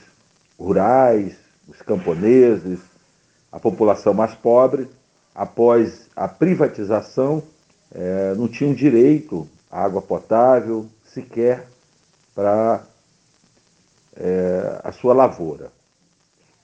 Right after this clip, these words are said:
O Brasil vive uma verdadeira tragédia sanitária.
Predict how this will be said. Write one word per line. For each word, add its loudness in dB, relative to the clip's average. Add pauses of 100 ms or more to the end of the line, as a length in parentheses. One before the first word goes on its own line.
(400)
O -20
Brasil 2 (1300)
vive 0
uma -2
verdadeira 0
tragédia 2 (640)
sanitária. -4